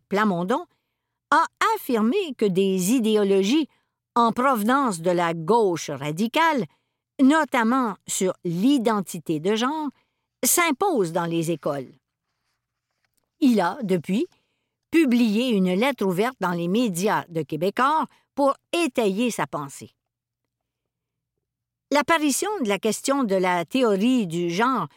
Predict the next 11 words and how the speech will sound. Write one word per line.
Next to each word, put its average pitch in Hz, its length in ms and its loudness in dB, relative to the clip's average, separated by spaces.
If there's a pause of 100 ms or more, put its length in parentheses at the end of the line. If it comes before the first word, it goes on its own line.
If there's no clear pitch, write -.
(240)
ne 277 140 4
peut 269 200 -2
être 240 400 -2
dissociée 220 800 -2 (440)
de 233 120 4
l'explosion 254 1120 0
de 190 160 0
nouvelles 208 420 0
théories 220 600 0 (400)
et 262 120 2
phénomènes 233 880 0